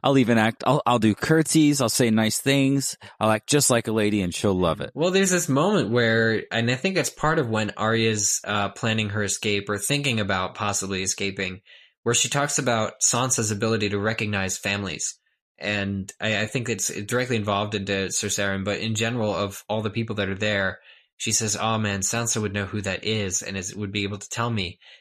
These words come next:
Speaker 2: But I always, like, fell asleep in class when people would talk about that."
Speaker 1: There's a lot of personality building for Arya in this chapter with, with mentions like that.
Speaker 2: And I, I think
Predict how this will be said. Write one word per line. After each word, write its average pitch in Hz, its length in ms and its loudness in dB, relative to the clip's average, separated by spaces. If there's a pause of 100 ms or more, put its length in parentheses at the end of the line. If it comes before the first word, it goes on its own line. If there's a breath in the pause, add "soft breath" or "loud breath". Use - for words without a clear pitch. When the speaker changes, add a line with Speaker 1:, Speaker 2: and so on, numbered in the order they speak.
(140 loud breath)
Speaker 2:
But 107 200 0
I 117 260 0
always, 104 280 2
like, 95 160 -2
fell 104 160 -2
asleep 156 380 0
in 101 80 -2
class 90 420 -4
when 92 160 -6
people 95 280 -10
would 87 100 -8
talk 101 180 -6
about - 280 -12
that." - 300 -8
Speaker 1:
There's 139 220 2
a 143 80 4
lot 151 180 4
of 135 120 -2
personality 135 560 4
building 87 320 2
for 87 100 0
Arya 85 220 4
in 80 80 -2
this 80 100 -6
chapter 82 380 -2
with, 82 200 -6
with 90 160 -4 (140)
mentions 95 380 -2
like 80 180 -2
that. 82 320 -2
Speaker 2:
And 156 140 4
I, 160 180 2
I 139 80 2
think 202 400 0